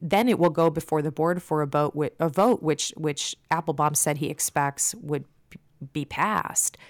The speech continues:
So, you know, listen, if, if this tacit appointment of Brad Sellers is Budish's way of avoiding having to publicly endorse the guy, given his legal entanglements, this is pretty cowardly.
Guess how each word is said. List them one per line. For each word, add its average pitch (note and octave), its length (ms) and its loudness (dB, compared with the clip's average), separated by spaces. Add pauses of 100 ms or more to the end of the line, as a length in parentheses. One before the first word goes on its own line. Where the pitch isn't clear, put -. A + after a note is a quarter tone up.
(320)
So, D#3+ 580 4
you G3+ 80 2
know, F#3+ 160 4
listen, D3 460 0
if, C#3 240 -4
if - 220 -8
this - 340 0 (300)
tacit F#3+ 640 0
appointment E3+ 720 -4
of D3+ 160 -12
Brad D#3 280 2
Sellers D3+ 680 0 (340)
is D3+ 180 0
Budish's E3 560 -2
way E3 220 0
of C#3+ 120 -2
avoiding D3 600 -2
having D3 360 -2
to - 120 -14
publicly D#3 680 -2
endorse C#3+ 580 -4
the D#3 120 -6
guy, C#3+ 560 -4
given D#3 240 -2
his C#3+ 220 -6
legal D3 520 -6 (220)
entanglements, D3 920 -6 (540)
this F4 240 0
is D#3+ 220 -4
pretty A3 480 -2
cowardly. D#3 960 -2